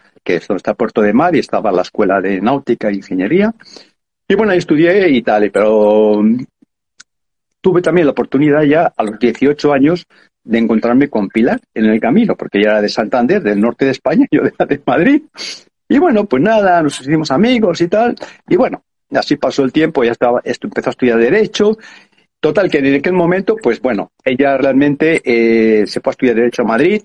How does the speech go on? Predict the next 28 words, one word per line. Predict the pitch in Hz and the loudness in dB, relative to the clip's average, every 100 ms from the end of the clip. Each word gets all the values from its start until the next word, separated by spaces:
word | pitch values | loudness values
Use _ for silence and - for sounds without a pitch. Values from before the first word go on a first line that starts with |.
| _ | _
yo | - 123 | -4 -2
me | 123 | 0
quedé | 120 113 | 0 -2
en | 110 | -2
Santander | 123 110 113 123 214 240 _ _ _ _ _ - | -2 -2 0 0 0 -2 _ _ _ _ _ -2
y | |
lo | 147 | 0
veíamos | 160 202 214 196 | 2 0 0 0
de | 156 | -2
tarde | 175 147 | 0 0
en | 113 | 0
tarde. | 117 95 73 - - - _ _ _ | -2 -4 -8 -10 -20 -20 _ _ _
Pero | 131 135 | -4 0
ya | 160 | 0
cuando | 165 139 120 | 0 -2 0
yo | 127 | 0
acabé, | 139 139 147 | 2 2 2
digamos, | 131 139 139 - - | 2 0 -2 -6 -4
mi | 117 113 | -2 0
graduación, | 107 101 98 - 147 127 95 _ _ _ - | 0 0 0 0 0 0 -4 _ _ _ -8
en | 98 92 - | -6 -6 -10
lo | |
que | - | -12
estaba | - 131 127 | -4 -2 -2
estudiando, | - 131 143 131 160 | 0 0 2 0 -2
la | 98 | -4
ingeniería | 90 - 82 98 117 | -8 -8 -6 -2 0
náutica, | 131 139 127 143 | 0 0 -2 -2